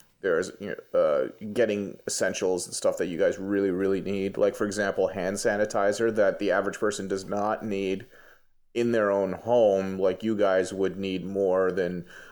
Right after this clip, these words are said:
other people because even, you know, when on non-pandemic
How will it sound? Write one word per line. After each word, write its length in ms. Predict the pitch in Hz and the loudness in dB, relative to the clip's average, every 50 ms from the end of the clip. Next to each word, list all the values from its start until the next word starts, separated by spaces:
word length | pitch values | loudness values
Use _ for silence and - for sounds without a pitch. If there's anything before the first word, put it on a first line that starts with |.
| - - | -8 -2
other 200 | - 180 202 180 | 0 2 2 2
people 340 | - 135 113 - - 110 110 | 2 0 0 2 2 2 2
because 720 | 110 113 101 - 117 110 107 104 101 101 104 - - - - - | 2 0 0 2 4 6 6 6 6 4 0 -4 -6 -10 -8 -4
even, 480 | 135 123 117 110 110 107 107 107 104 101 | -2 -2 0 0 2 0 2 0 0 0
you 140 | 101 104 | 0 0
know, 120 | 104 104 101 | 2 2 2
when 520 | 101 101 107 104 104 104 101 101 98 101 - - - | 2 2 2 2 0 0 -2 -2 -4 -6 -8 -6 -2
on 420 | 110 110 107 107 104 101 104 104 - - - - _ - - - - - | 0 2 2 2 0 -2 -4 -8 -12 -18 -20 -20 _ -20 -20 -20 -18 -10
non-pandemic 1200 | - 110 123 139 156 165 156 127 - 113 101 98 101 95 90 101 92 95 98 98 98 - - - | -4 -2 0 2 2 0 0 -2 -2 -2 -2 -2 -2 0 0 2 2 2 0 -2 -2 -4 -10 -20